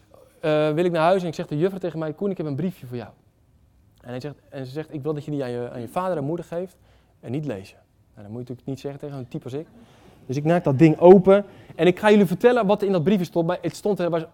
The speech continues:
honderd procent niet letterlijk in. Maar ik zit er op vier en zo heb ik het onthouden. Zo is het bij mij binnengekomen. Ik kan me niet voorstellen dat het letterlijk stond. Maar hoe het bij mij, hoe het bij mij overkwam, is van, eh, eh,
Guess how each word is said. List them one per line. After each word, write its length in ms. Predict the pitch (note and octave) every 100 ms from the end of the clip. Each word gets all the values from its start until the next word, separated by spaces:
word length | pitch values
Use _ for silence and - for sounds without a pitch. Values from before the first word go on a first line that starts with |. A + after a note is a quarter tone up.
| _ -
honderd 260 | C3 G3 F#3+
procent 320 | D#3+ E3+ D3
niet 160 | D#3+
letterlijk 340 | C#3+ D3+ B2+ B2
in. 160 | G#2 - _ _ -
Maar 120 | C3+
ik 120 | E3+
zit 160 | G#3+ F#3
er 120 | D3+
op 120 | C#3+
vier 360 | - G#3 G#3+ F3+
en 80 | C#3+
zo 200 | F#3 E3+
heb 120 | D#3+
ik 80 | E3
het 160 | D3+ _
onthouden. 540 | D3 A#2+ B2+ F3+ G3+ A#3 - -
Zo 240 | F3 F3
is 60 | C#3
het 100 | C3+
bij 80 |
mij 180 | D3 C3+
binnengekomen. 640 | A#2+ C#3 A#2+ A2 G#2+ F2+ - _ _ _ _ _ _ _
Ik 100 | -
kan 120 | E3+
me 60 | D#3+
niet 140 | D#3+
voorstellen 380 | E3+ E3+ E3 D3+
dat 100 | C#3
het 120 | C3
letterlijk 320 | C#3+ B2+ A#2 -
stond. 280 | B2 - _ _ _
Maar 200 | C#3+ D#3+ -
hoe 180 | E3+ F#3+
het 120 | F3+
bij 100 | E3+
mij, 140 | F3+ F#3+
hoe 80 | E3+
het 100 | F3+
bij 80 | F3+
mij 200 | G3+ A3
overkwam, 540 | A3+ D#3 C#3 B2+ G2+ _ _ _ _
is 140 | D#3 -
van, 260 | D#3 D3
eh, 320 | D3 C#3
eh, 60 | C3+